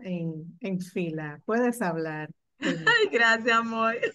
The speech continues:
Speaker 2: <laughs> Dos preguntas, profe, porque si no, digo, doctora, porque si no, no me dejan hablar otra vez. Señales de que necesito ayuda. Y segundo, el mito air fryer.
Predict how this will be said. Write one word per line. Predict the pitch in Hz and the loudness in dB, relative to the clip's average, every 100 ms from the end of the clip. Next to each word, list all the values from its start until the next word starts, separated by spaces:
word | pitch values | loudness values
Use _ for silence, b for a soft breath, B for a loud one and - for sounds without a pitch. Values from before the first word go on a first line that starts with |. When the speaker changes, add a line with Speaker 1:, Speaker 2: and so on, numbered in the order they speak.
| - | -6
Speaker 2:
<laughs> | 440 - - 659 622 - | -4 -4 -4 -6 -8 -8
Dos | - 359 277 | 0 0 2
preguntas, | 311 262 254 262 277 | 2 4 2 0 -2
profe, | 226 214 202 | -2 0 0
porque | 202 202 208 | 0 0 -2
si | 160 214 | 0 0
no, | 226 | 2
digo, | 254 233 | 2 2
doctora, | 214 214 202 | 0 0 0
porque | 208 | 0
si | 214 202 | -2 -2
no, | 214 | -2
no | 226 | -2
me | 220 | -2
dejan | 226 220 | 0 0
hablar | 214 | 0
otra | 214 190 | -2 -4
vez. | 160 156 _ _ _ | -4 -8 _ _ _
Señales | - 233 233 254 320 349 240 | 0 4 6 6 4 2 2
de | 254 | 4
que | 240 | 4
necesito | 254 254 240 247 240 285 | 4 6 4 2 0 2
ayuda. | 262 226 220 214 277 - _ - | 2 2 2 4 2 0 _ -8
Y | 240 | 0
segundo, | 247 240 285 285 | 2 2 2 4
el | 262 247 | 2 2
mito | 262 277 285 - | -4 -2 -2 0
air | 247 | 0
fryer. | 247 208 180 165 156 - | -2 -2 0 0 -2 -6